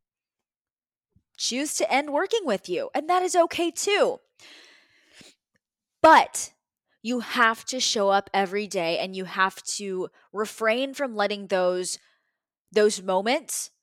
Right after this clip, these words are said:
break you, okay? Because one thing about being your own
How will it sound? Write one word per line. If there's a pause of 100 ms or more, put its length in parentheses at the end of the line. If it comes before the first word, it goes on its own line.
break
you, (160)
okay? (1300)
Because
one
thing
about
being
your
own